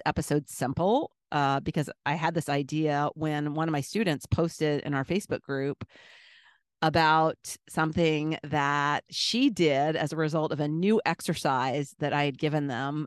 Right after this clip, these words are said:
Uh, so I have a new group that had come in, and,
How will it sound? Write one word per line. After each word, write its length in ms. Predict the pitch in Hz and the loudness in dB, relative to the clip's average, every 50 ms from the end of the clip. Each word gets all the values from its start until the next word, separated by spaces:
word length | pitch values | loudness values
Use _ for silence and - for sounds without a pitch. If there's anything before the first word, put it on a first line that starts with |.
| - - | -6 -6
Uh, 420 | 151 143 139 139 131 127 131 - - - - - | -4 -4 -2 -2 -4 -4 -4 -6 -6 -10 -12 -8
so 140 | - - 156 | -2 2 4
I 60 | 160 | 4
have 100 | 175 185 | 4 4
a 60 | 185 | 4
new 180 | 180 185 180 175 | 4 4 4 4
group 380 | 147 - 175 170 170 - - | 2 2 0 2 0 0 0
that 140 | - 170 160 | 2 2 2
had 160 | 160 160 151 | 2 0 -2
come 220 | - - 160 151 151 | -2 -2 -2 0 0
in, 400 | 156 156 151 151 151 151 151 156 | 0 0 0 0 0 -2 -2 -4
and, 540 | - - 156 151 147 147 147 151 160 156 - | -4 -4 -4 -2 -2 -2 -4 -4 -6 -8 -10